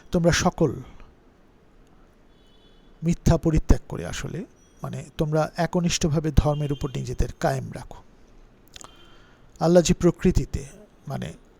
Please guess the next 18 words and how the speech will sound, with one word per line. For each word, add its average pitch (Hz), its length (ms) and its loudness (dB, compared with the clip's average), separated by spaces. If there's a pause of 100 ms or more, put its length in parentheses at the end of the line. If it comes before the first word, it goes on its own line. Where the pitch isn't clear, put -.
(260)
স্বা-, - 300 0 (340)
স্বাভাবিক 160 600 0 (280)
রীতি 156 560 -2 (1120)
ফিতরাতের 151 760 0
উপর 127 260 -10 (960)
যে 120 280 -8 (260)
চারিত্রিক 143 580 -4
বৈশিষ্ট্য - 600 -2
দিয়ে 143 220 -4
একজন 131 380 -10
শিশু - 360 -2
জন্মগ্রহণ 135 540 -6
করে, 131 260 -8
সততার 135 480 -6
বৈশিষ্ট্য 127 540 -8
দিয়ে, 139 200 -8 (680)
পরবর্তীতে 175 640 2
সে 127 300 -4